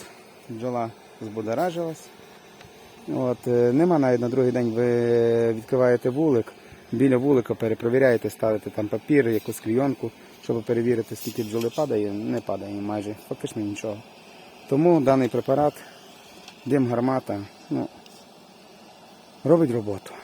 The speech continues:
реально робить роботу, і з кліщем ми не мали за два роки жодних проблем. Минулого року за весь період зимівлі, передзимівлі,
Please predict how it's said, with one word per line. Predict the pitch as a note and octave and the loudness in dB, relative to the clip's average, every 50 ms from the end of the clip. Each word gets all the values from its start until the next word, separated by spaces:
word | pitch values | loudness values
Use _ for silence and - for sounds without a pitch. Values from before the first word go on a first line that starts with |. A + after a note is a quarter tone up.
| - - - | -18 -12 -8
реально | B2+ A#2 A#2+ C3 C3+ B2+ A2+ | -4 -2 0 2 2 2 2
робить | G#2+ A2 G#2 G#2 G2+ | 0 0 -2 -2 -4
роботу, | G#2+ A2 B2 C#3 E3+ F3 - - B2+ A#2 | -4 -4 -2 -2 -2 -2 -2 -2 -2 0
і | A2+ A2+ A2+ A2 A2+ A2+ G#2+ | 0 0 0 0 0 0 -2
з | - - | -4 -4
кліщем | - B2 A2 - - D#3+ D3 D3 C#3 B2 A#2 | -6 -6 -6 -4 -2 0 2 2 2 2 0
ми | A#2+ B2 | 0 0
не | B2+ A#2+ A2+ | 0 -2 -2
мали | A2+ A2+ A2+ A#2+ A#2+ A#2 A#2 A2+ A2+ - - - - - - - - - - - - - | -2 -2 -2 -2 -2 -2 -2 -4 -6 -8 -14 -20 -20 -20 -20 -20 -20 -20 -20 -20 -14 -10
за | A#2+ G#2+ G#2+ G#2 A2 A#2+ A#2+ A#2 A2+ A2+ A2+ A2+ A2 A2 G#2+ G#2+ G#2+ G#2+ G#2+ G#2 G2+ | -8 -8 -6 -4 -2 0 2 4 4 4 4 4 4 4 4 2 2 2 0 0 -2
два | G2+ G#2+ A#2+ | -2 -2 0
роки | A#2+ C3 C3+ - - G#2+ G#2 G2 F#2 - - - | 2 0 0 0 -2 -4 -4 -6 -6 -10 -6 -4
жодних | A2+ A#2+ G#2+ A2 G#2 | -2 -2 -2 -2 -4
проблем. | - - G#2 G2 G2 G2 G2 G2 | -6 -6 -6 -4 -2 -2 -2 -2
Минулого | G#2 A#2+ C3 C3+ C3 B2+ B2 B2+ | -2 0 0 0 0 -2 0 0
року | C#3 D3+ C#3+ - - - - - - - - - - - | 0 0 -2 -4 -6 -12 -12 -14 -20 -20 -20 -20 -14 -10
за | C3+ G#2+ A2 B2 | -6 -2 0 2
весь | A#2 A#2+ A#2 - | 2 2 0 0
період | - - A#2+ B2 C3+ C3+ B2+ A2 - - - A#2 | -2 -2 0 2 2 2 2 0 -2 -8 -12 -12
зимівлі, | G#2+ G2+ G2 A2 A#2+ A#2+ B2 C#3 D3+ C#3 A#2+ G#2+ G#2+ G2+ G2+ - - | -10 -8 -6 -4 -2 0 2 2 2 2 2 0 -2 -2 -4 -4 -4
передзимівлі, | A#2+ A#2 A#2 G#2+ G2+ G#2 A2 G#2 A2 B2+ D3 C#3+ A#2+ G#2+ G#2 | -4 -2 -2 -2 -4 -4 -4 -2 0 0 0 0 -2 -4 -6